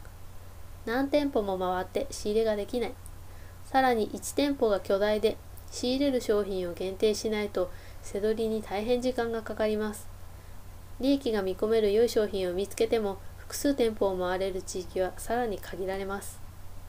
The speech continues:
全倉庫セールは値崩れが起きやすい。また、コストコでは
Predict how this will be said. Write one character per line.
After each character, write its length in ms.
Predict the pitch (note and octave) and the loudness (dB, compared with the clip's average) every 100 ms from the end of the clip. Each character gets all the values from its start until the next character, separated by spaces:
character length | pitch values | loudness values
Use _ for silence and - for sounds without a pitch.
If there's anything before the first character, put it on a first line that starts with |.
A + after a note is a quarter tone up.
| - - - - - - - - - - - - - - - - - - | -12 -12 -12 -14 -14 -12 -12 -12 -10 -12 -12 -12 -12 -12 -14 -14 -12 -2
全 240 | B3 B3 | 2 2
倉 220 | G#3+ G#3+ A3 | 2 0 2
庫 180 | - | 0
セ 240 | A#3+ C4+ B3 | 2 4 6
ー 40 | |
ル 100 | A#3 | 6
は 180 | G3+ - - - - - - | 4 2 0 -14 -14 -12 -10
値 100 | G3 | -4
崩 340 | - A#3 B3+ B3 | 0 2 4 6
れ 60 | |
が 180 | A#3+ A3+ | 4 2
起 60 | A3 | 2
き 100 | A#3 | 0
や 140 | A3 | 2
す 120 | - | 0
い。 100 | - - - - - - - - | 0 -2 -12 -14 -12 -12 -12 -8
ま 120 | A3 | -6
た、 220 | A3 A3 G#3+ | 0 0 0
コ 140 | - | -4
ス 60 | G#3+ | -2
ト 120 | - | 2
コ 140 | B3+ C#4 | 6 8
で 100 | C4+ | 8
は 240 | A3 G3+ | 6 4